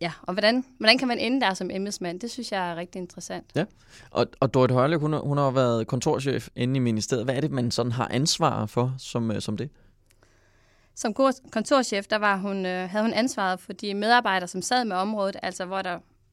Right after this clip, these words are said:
Speaker 1: man behandlede ansøgninger om indfødsret til unge statsløse.
Speaker 2: Mhm.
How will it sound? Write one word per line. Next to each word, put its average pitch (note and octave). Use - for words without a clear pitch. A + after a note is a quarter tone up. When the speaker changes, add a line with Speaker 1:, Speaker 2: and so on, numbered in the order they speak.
Speaker 1:
man F#3
behandlede G3+
ansøgninger G3
om F3
indfødsret F#3+
til -
unge G3+
statsløse. F3
Speaker 2:
Mhm. B2+